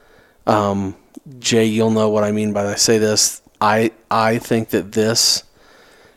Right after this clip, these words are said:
is actually a better head than the old seven oh one H D V,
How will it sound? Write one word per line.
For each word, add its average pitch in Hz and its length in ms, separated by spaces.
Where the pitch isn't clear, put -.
is 110 160
actually 107 380
a 104 60
better 107 300
head 104 300
than 104 120
the 101 120
old 98 180
seven 101 340
oh 101 120
one 101 240
H 101 240
D 104 100
V, 107 280